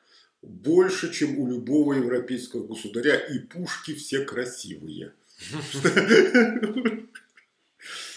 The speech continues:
Да, то есть вот, э, когда побеждала русская армия, то она побеждала не только тем, что шла на ура, значит, вперед, так сказать, да,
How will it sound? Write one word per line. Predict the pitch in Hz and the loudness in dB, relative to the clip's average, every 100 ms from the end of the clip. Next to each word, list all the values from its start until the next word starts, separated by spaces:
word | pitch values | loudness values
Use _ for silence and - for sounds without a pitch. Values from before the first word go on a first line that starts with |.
| - _ | -20 _
Да, | 110 104 110 190 123 | -18 0 6 6 4
то | - 156 | 2 -2
есть | 151 | -2
вот, | 196 214 - | -4 -6 -4
э, | 233 226 220 214 208 202 196 185 - | 0 2 4 4 2 0 0 -4 -2
когда | 208 190 226 220 | 0 2 2 2
побеждала | 214 - 208 175 208 175 165 214 214 208 202 | 0 -2 -2 0 -2 -2 -4 0 2 2 0
русская | 196 190 - 196 | -2 -6 -2 0
армия, | 202 196 196 185 | 0 0 -2 -6
то | 190 185 | -4 -2
она | 190 | -2
побеждала | 185 180 175 170 180 185 180 | -4 -6 -6 -4 -2 0 0
не | 180 | 0
только | 190 185 185 | -2 -2 -2
тем, | 185 180 | -2 -4
что | - 160 139 | -4 -8 -8
шла | - - 156 143 | -6 -4 -2 0
на | 160 | 2
ура, | 165 156 170 170 165 | 2 0 0 2 2
значит, | 139 151 147 135 | 0 -2 -4 -8
вперед, | - - 143 147 143 143 | -10 -4 0 2 0 -2
так | 117 - | -10 -12
сказать, | - 117 110 113 113 | -8 -6 -4 -6 -6
да, | 123 113 - | -4 -2 -4